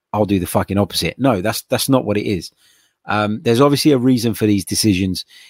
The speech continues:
Gareth Southgate had his reasons. Um, we don't know exactly what those reasons are, but it proved to be the right call because England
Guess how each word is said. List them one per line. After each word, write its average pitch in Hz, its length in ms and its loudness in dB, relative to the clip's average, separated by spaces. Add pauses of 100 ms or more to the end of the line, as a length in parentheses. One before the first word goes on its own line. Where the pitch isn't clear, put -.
(140)
Gareth 123 260 0
Southgate 110 460 -2
had 110 180 -4
his 98 220 -2
reasons. 101 480 0 (400)
Um, 95 440 -4 (680)
we 107 140 2
don't 117 200 2
know 104 80 -2
exactly 104 360 -4
what 110 160 -6
those 101 200 -4
reasons 95 340 -6
are, 113 200 2
but 107 380 0
it - 200 -12
proved 110 300 0
to 104 80 -4
be 92 280 -2 (300)
the 101 120 -4
right 95 220 0
call 101 200 -4
because 92 320 -4
England 107 420 0